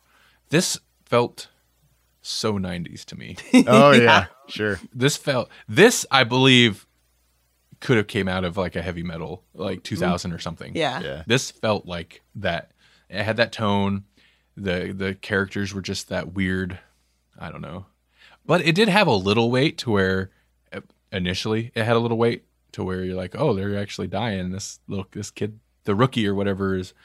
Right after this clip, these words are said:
Speaker 1: but yeah, in the end, it, there's no stake. There were no stakes. So
Speaker 2: There's only one more we haven't talked about, and that's, uh,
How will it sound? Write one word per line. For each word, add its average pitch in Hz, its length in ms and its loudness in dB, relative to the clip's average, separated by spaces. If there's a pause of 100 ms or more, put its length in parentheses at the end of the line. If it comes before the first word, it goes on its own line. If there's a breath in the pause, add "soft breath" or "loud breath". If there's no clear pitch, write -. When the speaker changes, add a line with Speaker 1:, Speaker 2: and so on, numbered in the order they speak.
(560 soft breath)
Speaker 1:
but 98 260 0
yeah, 101 220 4
in 107 160 -2
the 101 100 4
end, 95 260 4
it, 92 240 -10 (500)
there's 95 200 -8
no 98 100 -6
stake. 87 320 -8
There 95 120 -4
were 95 140 0
no 90 100 -4
stakes. - 640 -14
So 85 360 -12 (400)
Speaker 2:
There's 120 180 2
only 131 220 6
one 120 180 6
more 123 200 4
we 104 120 4
haven't 101 180 4
talked 120 220 2
about, 82 240 0
and 76 120 -6
that's, 85 280 -4
uh, 85 300 2